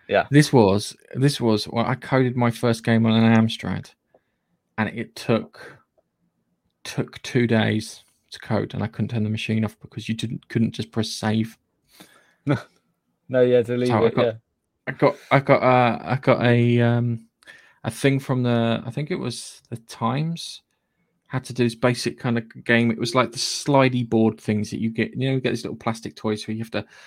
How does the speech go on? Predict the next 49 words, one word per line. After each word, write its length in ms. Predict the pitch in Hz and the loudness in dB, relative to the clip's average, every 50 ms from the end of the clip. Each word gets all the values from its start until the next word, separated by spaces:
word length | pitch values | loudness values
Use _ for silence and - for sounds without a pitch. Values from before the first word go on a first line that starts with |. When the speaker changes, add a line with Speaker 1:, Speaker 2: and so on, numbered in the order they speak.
| - _ - | -16 _ 0
Speaker 2:
slide 200 | 123 117 113 113 | 2 2 2 2
the 80 | 110 | -2
shapes 440 | 110 - - 113 110 110 - - - | -4 0 0 0 0 0 -4 -8 -6
around 520 | 110 110 110 107 107 107 107 110 110 - - _ _ _ _ _ _ _ _ _ | -4 -2 -2 -2 -2 -2 -2 -4 -6 -10 -16 _ _ _ _ _ _ _ _ _
to 120 | - - 113 | -4 0 0
match 180 | 113 101 80 80 | 2 2 2 0
Speaker 1:
Oh, 60 | - | 0
Speaker 2:
the 80 | - 120 | 0 2
Speaker 1:
yeah. 80 | 120 117 | 2 4
Speaker 2:
image, 280 | 113 110 107 107 - | 4 2 2 0 -2
and 100 | 113 110 | -4 -4
it 80 | 107 - | -4 0
creates 260 | - 117 107 107 - | -2 -2 -2 -2 -4
the 120 | - 117 | -2 0
image. 280 | 110 110 107 107 104 - | 0 0 0 -2 -2 -4
It 160 | - - - | -8 -8 -6
was 140 | - 135 127 | -6 -2 0
one 140 | 135 123 123 | 0 2 2
of 100 | 117 113 | 2 2
them, 320 | 117 117 113 110 113 113 _ - - - - - _ _ _ _ _ _ _ - | 2 2 2 0 -2 -6 _ -20 -20 -20 -20 -20 _ _ _ _ _ _ _ -4
and 100 | 117 123 | -2 -2
that 140 | - - - | -2 -4 -6
took 260 | - - 113 117 117 | -2 -2 -2 -2 -2
me 80 | 127 | -4
two 320 | 120 - - - - 117 113 | -4 -4 -4 0 2 2 4
days 340 | 113 113 104 107 107 110 - | 4 2 2 0 0 -4 -8
to 80 | - - | -12 -8
program. 600 | - - 107 107 110 110 107 107 110 110 110 - _ _ - | -2 -2 0 0 0 -2 -2 -2 -2 -4 -6 -10 _ _ -4
Um, 500 | 117 110 107 107 107 110 110 110 107 110 _ _ _ _ _ - - - - - - _ _ _ _ _ _ | 0 0 2 2 0 0 0 -2 -4 -8 _ _ _ _ _ -20 -20 -20 -20 -20 -20 _ _ _ _ _ _
so 160 | _ - - 120 | _ -4 -2 -2
yeah, 380 | 113 113 120 123 113 104 110 - | 0 2 4 4 4 4 2 2
that 180 | - 120 110 - | 0 0 0 0
was, 420 | 104 110 110 110 - - - - - | 0 -4 -4 -4 -6 -12 -14 -12 -8
that 120 | - 127 135 | -6 -4 -2
was, 320 | 117 113 117 110 - - | 0 -2 -2 -2 -4 -6
that 160 | - 131 127 107 | -4 -4 -2 -2
was 260 | 113 113 - - - - | -2 -4 -6 -10 -12 -8
one 220 | 123 123 120 117 | -2 -2 0 0
of 80 | 117 113 | 2 2
those 360 | 113 113 113 113 - - - - | 4 4 2 0 -2 -10 -14 -6
kind 200 | - 120 113 110 | -2 0 0 2
of 80 | 107 107 | 2 0
Speaker 1:
I, 180 | 107 107 - | 0 -2 -2
Speaker 2:
things. 340 | - - - 110 113 113 110 | -4 -2 -2 0 0 2 4
Speaker 1:
I 180 | 120 123 123 120 | 4 6 6 6
only 180 | 117 107 104 101 | 4 2 -2 -4
used 340 | 95 95 92 90 - - - | -4 -6 -6 -8 -10 -12 -16
to 40 | - | -18
follow 640 | - - - 90 87 87 85 85 85 85 82 82 | -16 -8 -6 -4 -2 -2 -2 -2 -4 -4 -6 -8